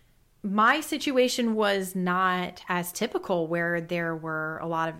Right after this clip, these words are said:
errors and things that happened in it. But that doesn't mean that the woman leaves unscathed. And that was one of the things a friend of ours who used to work in labor and delivery said. She, she said something to the effect of,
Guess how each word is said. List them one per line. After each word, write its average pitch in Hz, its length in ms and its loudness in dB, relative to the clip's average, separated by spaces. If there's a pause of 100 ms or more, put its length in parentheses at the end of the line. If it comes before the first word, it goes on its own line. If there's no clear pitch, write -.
errors 170 460 -2
and 165 120 -10
things 170 240 -8
that 160 160 -4
happened 185 420 -2
in 160 140 -8
it. 165 180 -10 (840)
But 214 280 0
that 233 180 4
doesn't 294 320 0
mean 240 320 0
that 202 240 0 (380)
the 185 120 0
woman 185 480 0
leaves 180 300 -2
unscathed. - 960 -6
And 190 160 0
that 208 160 4
was 214 140 -4
one 208 120 -4
of 190 80 -6
the 190 60 -8
things 185 320 -6
a 180 60 -8
friend 185 260 -4
of 175 80 -4
ours 170 360 -4
who - 140 -8
used 175 260 -6
to 170 60 -8
work 160 160 -8
in 170 80 -10
labor 165 220 -12
and 165 80 -12
delivery 156 380 -12
said. 220 400 -10 (600)
She, 196 580 -8
she - 180 -6
said 254 200 -4
something 233 300 -2
to 208 100 -6
the 190 120 -2
effect 185 360 -4
of, 165 360 -4